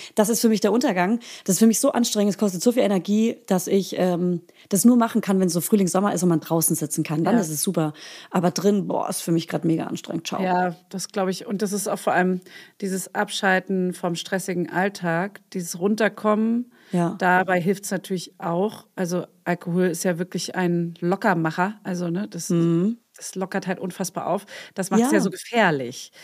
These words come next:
Speaker 1: Eben.
Speaker 2: So, und mir ist auch klar, dass das total gefährlich ist, äh, was aber nicht heißt, dass ich damit jetzt, äh, nicht direkt wieder <laughs> anfange, wenn ich wieder schwanger bin.
Speaker 1: Ja,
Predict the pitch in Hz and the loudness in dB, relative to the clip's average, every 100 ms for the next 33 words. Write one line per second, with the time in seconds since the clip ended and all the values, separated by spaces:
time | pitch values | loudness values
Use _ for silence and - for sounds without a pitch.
0 | - 247 254 226 175 151 165 - 190 202 | -2 4 4 4 2 2 0 -4 2 2
1 | 214 214 214 - 240 254 196 180 - - | 4 0 0 2 4 4 0 -6 -6 -4
2 | 175 170 180 165 175 196 233 - - - | -2 -2 0 0 0 -2 -2 -4 -16 -20
3 | - _ 175 180 175 180 202 185 185 - | -20 _ 0 2 2 -2 0 0 0 0
4 | 180 180 190 185 180 180 180 175 185 175 | 0 0 -4 -6 -4 -2 -2 -4 -6 -6
5 | - - 180 175 170 170 - - 180 175 | -8 -4 -2 0 0 -4 -6 -6 -6 -4
6 | 175 175 185 - 262 - 247 - 320 - | 0 2 2 6 6 8 6 6 4 8
7 | 403 - 415 - 427 - - - 262 - | 6 8 4 4 -2 0 -4 -2 -2 -2
8 | 403 - 330 - _ _ - 262 | -4 -2 -6 -6 _ _ 4 4